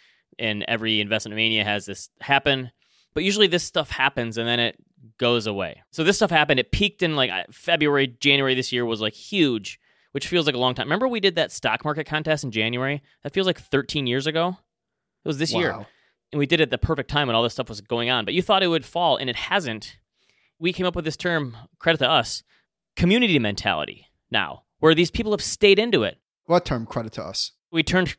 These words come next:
Speaker 1: herd mentality into community mentality.
Speaker 2: Oh, okay.
Speaker 1: It's gone on longer than anyone could have possibly imagined. I mean, these stocks are down fifty percent from their highs right now, but A M C is still up, like, twelve hundred percent on the year.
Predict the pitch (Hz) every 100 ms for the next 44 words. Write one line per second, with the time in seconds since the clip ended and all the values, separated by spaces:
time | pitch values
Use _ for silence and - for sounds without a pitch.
0 | - 175 190 175 165 156 160 151 135 127
1 | 147 151 131 117 101 101 80 65 - _
2 | _ _ _ _ - 135 104 165 - 202
3 | 208 196 185 208 202 160 - 175 190 185
4 | 180 156 - - 170 170 165 156 175 131
5 | 143 147 175 - 180 - 160 135 - 156
6 | 147 135 147 143 117 123 139 143 156 165
7 | - _ _ - - 180 185 185 170 -
8 | 151 147 127 - 151 151 143 147 135 127
9 | 131 131 117 104 110 110 82